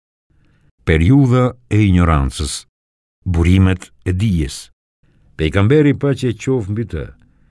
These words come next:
herë herë i ka përdorur ose i ka miratuar edhe vet ato. Një nga këto ishte metoda interesante e quajtur kijafe.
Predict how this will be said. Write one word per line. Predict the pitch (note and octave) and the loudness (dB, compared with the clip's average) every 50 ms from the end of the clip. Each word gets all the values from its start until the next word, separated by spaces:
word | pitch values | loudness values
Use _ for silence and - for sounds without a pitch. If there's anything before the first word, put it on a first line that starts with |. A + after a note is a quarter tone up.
| _ _ _ _ _ _ - | _ _ _ _ _ _ -6
herë | F#2 G2+ G#2+ G#2+ | -2 -2 0 2
herë | B2 C#3 C#3+ C#3+ | 2 2 2 2
i | C#3 - | 2 0
ka | C3+ A2+ | -2 -2
përdorur | - B2+ G#2+ F2 F2 A2+ B2 C3+ C#3 C3+ C#3 C3 A#2 G#2 | -2 -4 -4 0 0 2 4 4 4 4 4 2 2 0
ose | G2 - - G#2+ G#2+ | -2 -2 -4 -4 -2
i | G#2 | -2
ka | F#2+ - G2+ F#2+ | -2 -2 -4 -2
miratuar | F#2 F2+ E2+ F2+ D#2+ - - G#2+ A2+ A2+ A2 G#2+ | -2 -2 -2 -4 -4 -4 -6 -4 -2 -2 -2 -2
edhe | G2+ G2 G2+ F#2 | -2 -2 -4 -4
vet | E2+ F#2+ A2+ A2 - - | -4 -6 -8 -8 -8 -10
ato. | G2+ - - C2+ - - - _ _ _ _ _ _ _ _ _ - F#2+ | -14 -14 -16 -18 -20 -20 -20 _ _ _ _ _ _ _ _ _ -4 -2
Një | G2 G#2 A#2+ C#3 D#3+ E3 | 0 2 2 2 2 0
nga | D#3 E3 D3 - | 0 -2 -4 -6
këto | - - F#2 D#2+ C#2 B1 - - _ _ _ _ _ _ _ _ _ _ | -8 -8 -6 -6 -6 -8 -12 -18 _ _ _ _ _ _ _ _ _ _
ishte | A2+ D3 E3+ D3+ - - C#3 A#2 | -4 -2 -2 -2 -2 -2 0 0
metoda | G#2+ G2+ F#2+ E2+ - - D3 D3 C3+ G#2+ F2+ F2 D#2 - - _ | 0 0 -2 -4 -4 -2 -2 0 0 0 -2 -4 -4 -6 -8 _
interesante | - C#3 C#3 A#2 - A#2 G#2+ G#2 F2 - - F#2+ E2+ D#2 D2 D2 C#2 - F#2+ F#2 | 0 0 0 2 0 -2 -2 -2 -4 -4 -6 -6 -6 -4 -6 -6 -6 -4 -4 -4
e | F2 | -4
quajtur | E2 - B2 B2 A#2 A#2 B2+ B2 A#2+ A#2+ - - - _ _ _ _ _ _ _ _ | -4 -4 -4 -4 -2 -2 -2 -4 -4 -4 -8 -12 -20 _ _ _ _ _ _ _ _
kijafe. | - - C#3+ C#3 A#2+ F#2 D2 C#2 - - D#2 C2 | -6 -4 -2 0 0 -2 -2 -4 -6 -8 -12 -12